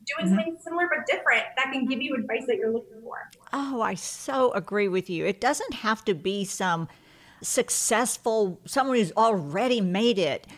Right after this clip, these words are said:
Speaker 2: It can be someone that we're doing this together at the same time and we're learning from each other, and we may know them, we may not, but their story is so inspiring. And to watch their journey alongside our own is,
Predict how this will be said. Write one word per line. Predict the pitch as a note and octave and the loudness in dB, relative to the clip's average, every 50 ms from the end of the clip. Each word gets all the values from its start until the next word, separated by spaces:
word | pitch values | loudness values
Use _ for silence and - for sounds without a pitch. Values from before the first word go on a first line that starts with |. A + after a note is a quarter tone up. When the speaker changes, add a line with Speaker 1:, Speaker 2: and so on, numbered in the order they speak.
| - - | -12 -8
Speaker 2:
It | - D#3 - | -8 -8 -6
can | - F#3+ F3 E3 | -4 -4 -2 -2
be | D#3 G#3 A3+ A#3 | 0 -2 -2 -2
someone | - - A#3+ G#3 F#3+ F3+ F3 E3+ E3 E3 | -2 -2 -2 -2 -2 -2 -2 -2 -4 -2
that | D#3+ D3+ C3 - - - - - - - | -2 -4 -4 -6 -8 -16 -20 -20 -10 -2
we're | E3 E3+ G3+ F#3+ F#3+ F#3 | 2 4 4 6 4 2
doing | D#3 D3+ C3+ G3+ G#3+ A#3 A3+ A3 G3+ | 0 0 2 2 4 4 4 2 0
this | F#3 F#3 - - | 0 -2 -2 -4
together | - F#3 C#3 C3 G3+ G3 F#3+ F3+ F#3+ F3+ E3+ | -4 -4 0 2 2 4 4 4 4 4 2
at | D#3+ - - | 2 -2 -6
the | F3 | -8
same | - - - F#3+ F3+ E3+ F3 | -6 -4 -2 -2 -2 -2 -4
time | - - - C4+ C4+ B3+ A#3+ G#3+ F#3 F3 | -6 -4 0 2 4 4 4 2 2 -2
and | F3 D#3+ D#3+ | -4 -4 -4
we're | D#3 D#3+ E3 | -4 -2 2
learning | E3 G#3 A3 A3 G#3+ G3+ | 2 2 4 2 2 -2
from | - - F#3+ E3+ | -2 -4 -4 -4
each | E3 E3 - - - - | -6 -8 -10 -6 0 2
other, | B3 B3 A#3 G3+ F#3 E3 D3+ | 2 4 4 4 4 2 2
and | C#3 D3 D3+ | 0 -2 -4
we | E3+ F3 | -4 -4
may | F3 F#3 F#3 F3 | -2 -2 -2 0
know | F3+ F#3 F#3 F#3 | 0 2 2 2
them, | D#3 F3+ F3 F3 | 0 0 -2 -2
we | E3+ E3+ | -4 -4
may | E3 D#3+ D#3 | -4 -4 -4
not, | E3 F3 F#3+ A3+ B3+ A#3+ A3 F3+ - C#3+ | -2 2 2 4 6 6 4 2 0 -2
but | F3+ D#3 - | -4 -4 -2
their | - E3+ E3+ | -2 -2 -2
story | - - - - - - B3 C4 C4+ C4+ B3+ A#3+ G#3 F#3 E3+ D#3 - - | -2 -4 -6 -2 2 4 6 8 8 8 6 6 4 2 2 0 -2 -2
is | F3 D#3+ | -2 -2
so | - - - - F#3+ F3+ E3 | -2 -4 -2 0 2 2 2
inspiring. | E3+ E3 D#3+ - - - - F3 D#3+ D#3 D#3+ D#3 D3 D3+ D3 C3+ C3 C#3 C3+ - - - - - - _ - | 2 -2 -4 -8 -6 -2 0 2 2 2 2 0 -2 -4 -6 -6 -8 -10 -12 -14 -18 -20 -20 -20 -14 _ -6
And | F3+ F#3 F3+ F3 F3 F3+ F3 - | -4 -4 -2 -2 -2 -2 -2 -2
to | G#3+ G3 | -2 -2
watch | D#3+ D3 F3+ G3 G#3+ A3 - - - | 0 2 2 2 2 0 -2 -2 0
their | G#3+ G#3+ G#3+ | 2 2 2
journey | F#3+ F3+ - - G3+ G#3+ A#3 B3 A#3 G#3 F#3+ E3+ D#3 C#3+ C3+ - _ _ _ - | 0 -2 -2 0 0 2 2 2 2 2 0 -2 -2 -4 -8 -10 _ _ _ -10
alongside | E3+ E3 E3+ G3+ G3 G3+ G#3 G3+ G3 F#3 F#3+ - - - A#3 A3 G#3+ G3+ G3 - - | -6 -2 2 4 4 4 4 2 0 -2 -4 -4 -4 0 2 2 2 2 0 0 2
our | F#3 E3 D#3 - - | 2 2 2 0 2
own | E3+ F#3 - A#3 - F#3 E3 D#3 - | 2 4 4 4 2 2 0 -2 -2
is, | - F3+ - | -4 -4 -4